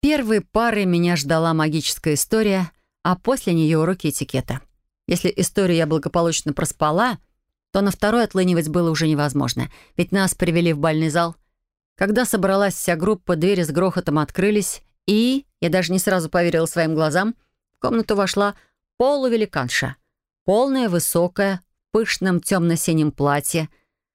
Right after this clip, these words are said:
с перстнями на пальцах, каждый из которых как раз подошёл бы мне в качестве браслета. Я даже рот приоткрыла и подумала, что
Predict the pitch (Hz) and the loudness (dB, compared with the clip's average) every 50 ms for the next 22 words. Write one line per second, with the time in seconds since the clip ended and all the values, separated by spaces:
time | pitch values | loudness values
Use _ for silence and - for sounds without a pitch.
0 | _ _ - - - - - 262 254 226 180 - - 208 196 190 180 175 170 - | _ _ -6 -6 -6 -2 0 2 2 2 0 0 0 2 2 4 4 2 2 0
1 | - - 196 214 214 - - 220 202 180 - - - 180 180 160 147 156 165 151 | 0 0 0 0 0 -2 -2 -4 -4 -4 -4 -2 0 0 0 0 0 0 -2 -2
2 | - - 160 - - 202 202 196 - - 156 143 - 175 180 - - 160 143 156 | 0 -2 -4 -2 0 0 0 0 0 -2 -4 -2 0 -2 -2 -2 -2 -2 0 0
3 | 151 - - 180 175 160 160 147 151 156 165 170 160 - _ _ _ _ _ _ | 0 0 0 0 0 2 0 2 2 2 0 0 -2 -6 _ _ _ _ _ _
4 | - - 175 160 - - - - - 160 147 139 147 165 170 - - 151 135 135 | -2 -2 0 0 0 -2 -4 -2 -2 -2 0 0 0 0 0 -2 -2 -4 -4 -4
5 | - - - 135 - _ _ _ _ _ _ - - 156 139 147 - 165 147 147 | -4 -6 -10 -10 -10 _ _ _ _ _ _ -4 -2 0 0 0 0 0 0 0
6 | 175 175 - - 185 180 180 - - 170 160 139 135 131 - - - _ _ - | 0 -2 0 0 0 0 -2 -4 -4 -2 0 0 0 -2 -4 -10 -20 _ _ -6
7 | - 151 - 175 156 156 170 165 165 160 156 - - - 180 170 160 | -6 -2 -2 0 0 2 0 2 2 0 0 -2 -2 0 0 0 0